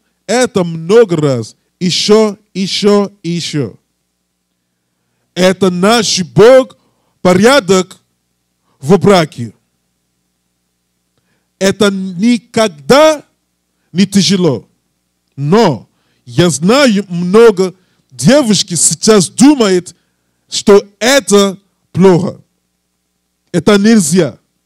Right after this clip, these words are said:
Что они могут сделать, как они хотят. Нет. Если, как я уже сказал раньше,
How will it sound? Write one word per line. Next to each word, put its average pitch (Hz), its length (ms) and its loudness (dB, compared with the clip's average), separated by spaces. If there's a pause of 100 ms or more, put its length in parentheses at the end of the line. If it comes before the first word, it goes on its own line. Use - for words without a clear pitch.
(640)
Что - 280 0
они 202 220 -2
могут 202 340 -2
сделать, 202 460 -2
как 214 260 -4
они 185 200 -2
хотят. 165 580 -4
Нет. 151 540 -6 (640)
Если, 180 680 0 (120)
как 175 260 -10
я 170 80 -4
уже 156 160 -4
сказал 160 480 -6
раньше, 151 500 -6